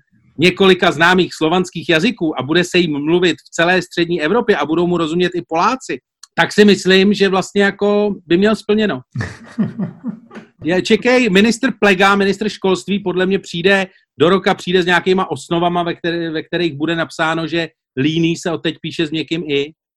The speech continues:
Speaker 2: Ty čteš teda ministra školství s-, a anglickou výslovností, já myslím, že Plaga.
Speaker 1: A co jsem řekl, Plega?
Speaker 2: Plega,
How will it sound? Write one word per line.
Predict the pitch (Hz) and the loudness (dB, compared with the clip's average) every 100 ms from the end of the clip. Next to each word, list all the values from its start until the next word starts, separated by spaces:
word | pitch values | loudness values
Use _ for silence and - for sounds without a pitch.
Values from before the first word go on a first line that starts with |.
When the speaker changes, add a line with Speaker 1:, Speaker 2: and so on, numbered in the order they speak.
| - | -8
Speaker 2:
Ty | 143 | -6
čteš | - 190 | -4 -4
teda | 180 196 202 160 156 | -2 0 0 0 -6
ministra | 165 180 - 202 190 185 | -4 -4 -4 -2 0 -2
školství | 151 175 170 208 202 | -6 -6 -6 -4 -6
s-, | 196 | -4
a | 156 156 | -4 -4
anglickou | 156 175 180 | -4 -6 -4
výslovností, | 180 185 185 175 202 - - | -4 -4 -4 -4 -6 -8 -8
já | 143 | -8
myslím, | 170 202 | -4 -2
že | 233 | -2
Plaga. | 220 202 175 117 - - 135 | 0 0 2 -2 -6 -16 -14
Speaker 1:
A | |
co | 165 | -4
jsem | 170 196 | 0 0
řekl, | 165 | 0
Plega? | 185 220 247 | 0 2 0
Speaker 2:
Plega, | 202 180 151 110 | -2 -4 -4 -6